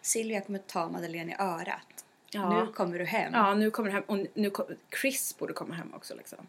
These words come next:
Speaker 1: Mm. Mm.
Speaker 2: <laughs> Ja, han kommer kanske inte komma hem.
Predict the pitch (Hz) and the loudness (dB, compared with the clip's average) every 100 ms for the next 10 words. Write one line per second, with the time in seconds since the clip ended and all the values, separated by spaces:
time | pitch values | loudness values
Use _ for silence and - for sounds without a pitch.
0 | _ 185 180 175 165 _ _ - - - | _ -4 -2 -2 -6 _ _ -20 -18 -10
1 | - - - - 190 185 185 349 349 - | -10 -10 -8 -2 0 0 2 2 2 -2
2 | 330 - 294 - _ - - - 339 - | -4 -4 -4 -4 _ -18 -4 0 0 2
3 | 190 190 160 147 135 170 - - - 165 | 2 0 -4 -8 -10 -10 -12 -12 -14 -12
4 | - | -14